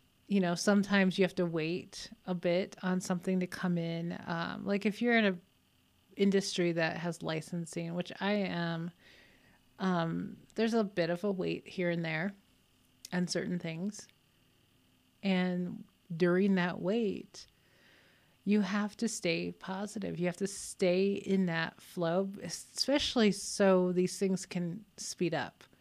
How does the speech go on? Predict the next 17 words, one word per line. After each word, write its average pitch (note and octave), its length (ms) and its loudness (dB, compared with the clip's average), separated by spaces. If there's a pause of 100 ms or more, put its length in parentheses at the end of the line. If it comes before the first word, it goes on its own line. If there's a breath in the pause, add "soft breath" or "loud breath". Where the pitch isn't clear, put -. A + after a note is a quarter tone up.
(680 soft breath)
so G3 480 8
that F3+ 200 4
the F3+ 80 2
waiting F3 300 2
process F3 480 -2
doesn't F3 320 0
have G3+ 160 0
to G3+ 80 -6
be F3+ 140 0
as E3 160 -4
long D#3 340 -4
and G3+ 160 2
it G#3 100 0
can G3+ 120 0
be G3+ 160 4
more F3 280 4
enjoyable. D#3 800 -4